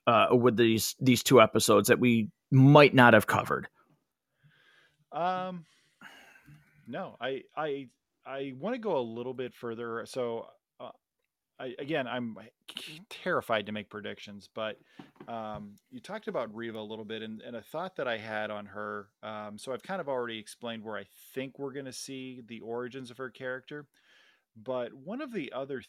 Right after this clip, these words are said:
Speaker 2: things that you think about that is true through almost all of Star Wars is the concept of redemption. We see that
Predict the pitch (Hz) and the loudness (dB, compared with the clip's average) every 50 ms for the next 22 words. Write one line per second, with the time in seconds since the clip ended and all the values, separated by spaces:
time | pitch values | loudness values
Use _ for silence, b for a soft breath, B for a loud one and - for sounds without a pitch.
0 | _ _ - 127 120 113 110 110 107 104 101 - - - - _ _ _ _ - | _ _ -10 -8 -8 -8 -8 -10 -12 -14 -14 -18 -20 -20 -20 _ _ _ _ -12
1 | 117 113 120 110 - 151 147 135 135 104 113 110 107 107 101 - 113 107 107 107 | -12 -12 -12 -14 -14 -14 -14 -12 -10 -6 -6 -6 -6 -6 -8 -10 -10 -10 -10 -12
2 | - - - - - 139 139 135 127 - - 117 113 - - 135 143 139 131 117 | -14 -16 -18 -18 -14 -14 -14 -14 -14 -16 -16 -18 -16 -14 -12 -12 -10 -10 -10 -10
3 | - - - - - 135 147 170 196 190 156 - - - - 120 113 110 110 104 | -12 -14 -18 -16 -12 -10 -8 -8 -8 -10 -12 -14 -14 -10 -8 -6 -6 -6 -8 -8
4 | 104 101 101 101 98 - - - _ _ _ _ _ _ _ _ - 127 120 117 | -10 -12 -12 -14 -14 -16 -20 -20 _ _ _ _ _ _ _ _ -12 -10 -8 -8
5 | 113 113 113 104 101 - - _ _ _ _ - 113 107 110 113 113 113 113 113 | -8 -10 -10 -14 -16 -20 -20 _ _ _ _ -20 -20 -18 -14 -12 -12 -10 -10 -12
6 | 110 104 - - - 151 160 170 - 185 156 - 139 120 107 117 113 104 90 - | -14 -14 -16 -14 -12 -12 -12 -12 -12 -14 -12 -10 -12 -12 -10 -12 -14 -14 -12 -12
7 | 107 104 101 101 - - 95 82 - _ _ _ _ _ _ _ _ _ _ _ | -10 -10 -10 -12 -14 -18 -20 -20 -20 _ _ _ _ _ _ _ _ _ _ _
8 | _ _ _ _ 123 120 110 - - - - - 170 180 185 175 143 156 151 143 | _ _ _ _ -16 -16 -14 -14 -16 -16 -16 -14 -14 -12 -12 -12 -10 -8 -6 -4
9 | 135 127 - | -6 -6 -8